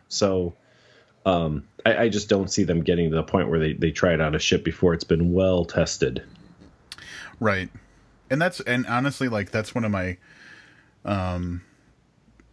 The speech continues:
Speaker 2: i-, in retrospect, one of the things that I think that the T V show Fringe or, or similar, probably X-Files too,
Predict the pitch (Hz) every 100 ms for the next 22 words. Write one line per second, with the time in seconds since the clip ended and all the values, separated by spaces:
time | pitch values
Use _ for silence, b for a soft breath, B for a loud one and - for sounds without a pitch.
0 | _ _ _ - 120 101 113 107 104 110
1 | 120 113 - 127 - 110 107 101 101 101
2 | 92 87 - 98 104 107 98 73 92 104
3 | 95 98 - 87 - 95 95 117 113 -
4 | 78 85 80 90 90 - 101 101 101 101
5 | 95 98 90 87 - 87 87 - - 87